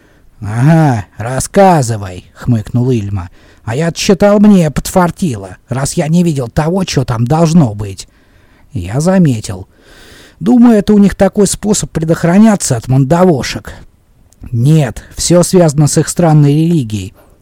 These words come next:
Гоблин пробормотал: «Каков оксюмарон?» Одноглазый запнулся.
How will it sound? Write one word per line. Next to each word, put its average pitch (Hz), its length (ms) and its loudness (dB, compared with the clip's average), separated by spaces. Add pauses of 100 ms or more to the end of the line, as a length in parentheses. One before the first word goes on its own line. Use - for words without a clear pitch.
(120)
Гоблин 127 480 -6
пробормотал: 139 840 -6 (460)
«Каков 247 480 -2
оксюмарон?» 254 840 2 (360)
Одноглазый 101 720 -4
запнулся. 117 840 -4